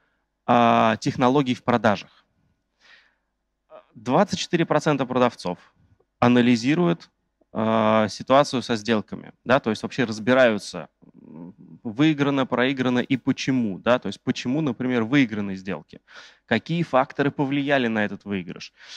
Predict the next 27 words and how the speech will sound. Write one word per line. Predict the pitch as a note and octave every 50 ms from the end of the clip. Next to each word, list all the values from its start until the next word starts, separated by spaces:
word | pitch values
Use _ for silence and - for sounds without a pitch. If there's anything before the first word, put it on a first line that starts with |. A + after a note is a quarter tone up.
| - - _ _
анализируют, | - A2+ A2+ A#2+ A#2+ A#2+ A#2+ D#3+ D#3 E3 D#3
почему | D3 D#3+ - D#3 D3+ D3
сделка | C3 C#3 D3+ D3+ D3 D#3
была | C3 B2+ C3+ C#3
проиграна, | C3 - C3 B2+ C3 C3+ C#3+ C#3+ B2+ - B2+ A2+ G#2 F#2+ D#2 -
да, | _ A#2 B2 C#3
и | C#3 - B2
разбираются, | A#2 B2 A#2 A2+ A2+ B2 C3+ C#3 B2+ A2+ - - G#2+
как | - C#3 C3 B2+ - _
избежать, | - B2 A#2 A#2 A#2+ B2 A2 B2 C3 A#2+ G#2 - - - _ _
а, | - G#2 G2 G2 F#2+ F#2+ G2 G2 F#2+ F#2+ F#2 F2+ F2+ - - _ _ - C#2+ C#2 - - _
каких-то | - A#2 - - C3+ - - A#2
препятствий | - - A#2 - - B2 A#2 - - G#2+ G2+
для | F#2+ F#2 G#2+
клиента | - _ G#2+ G#2 A#2 C#3 C#3 - A2+ G2+ F2+
в | F2+ G2+
этой | A2 - A#2 G#2
части, | - - G#2 F#2 - - -
что | - - - - C#3+
можно | C#3+ C#3 B2+ B2 A2 A2+
поменять | G2+ - A#2 A2+ A#2+ A#2+ A#2+ G#2 -
во | - F#2+
внутренних | F#2+ G2+ F#2 F#2 - - G#2
процессах | - - G#2+ - - D#3 D3 - - -
и | G#2+
так | - G#2+ G#2+
далее. | G#2 G2 D#2 - - -